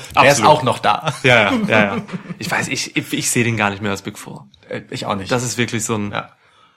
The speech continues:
Speaker 2: ach, weiß ich nicht. Ja, jedenfalls, ähm, <laughs> genau.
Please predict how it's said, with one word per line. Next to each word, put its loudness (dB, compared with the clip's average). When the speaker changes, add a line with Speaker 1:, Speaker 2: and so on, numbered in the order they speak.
Speaker 2:
ach, -6
weiß -12
ich -14
nicht. -14
Ja, 6
jedenfalls, 4
ähm, 4
<laughs> -4
genau. 4